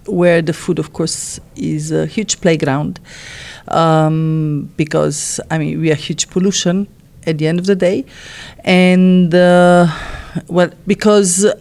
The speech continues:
we are actually destroying ourselves as well. So everything is a kind of going in a wrong direction.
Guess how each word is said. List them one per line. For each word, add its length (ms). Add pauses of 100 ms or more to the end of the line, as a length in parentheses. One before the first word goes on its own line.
(120)
we 160
are 100
actually 640
destroying 640
ourselves 600
as 180
well. 200 (400)
So 380 (440)
everything 440
is 280
a 60
kind 380
of 180
going 320
in 80
a 80
wrong 200
direction. 640